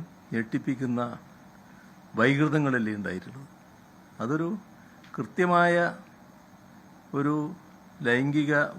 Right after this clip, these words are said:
വൈകൃതക്കാരൻ്റെ നടപടികളല്ലേ ഉണ്ടായിരുന്നു? ഒരു പൊതുപ്രവർത്തകന് ചേർന്നതാണോ? പൊതുസമൂഹത്തിന് ചേർന്നതാണോ?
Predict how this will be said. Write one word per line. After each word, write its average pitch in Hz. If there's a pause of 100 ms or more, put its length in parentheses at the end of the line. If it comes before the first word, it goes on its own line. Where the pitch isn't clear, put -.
വൈകൃതക്കാരൻ്റെ 127 (840)
നടപടികളല്ലേ 135
ഉണ്ടായിരുന്നു? 92 (340)
ഒരു 139 (120)
പൊതുപ്രവർത്തകന് 151 (260)
ചേർന്നതാണോ? 113 (920)
പൊതുസമൂഹത്തിന് 143 (300)
ചേർന്നതാണോ? 117